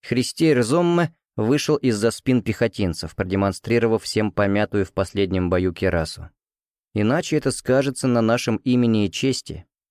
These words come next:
"Нам не платят деньги, какая честь? И вообще!" Из толпы донесся новый крик,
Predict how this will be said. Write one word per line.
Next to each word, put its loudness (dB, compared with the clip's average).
"Нам 4
не 6
платят 4
деньги, 4
какая 4
честь? 2
И 4
вообще!" 4
Из -4
толпы 2
донесся 2
новый 4
крик, -6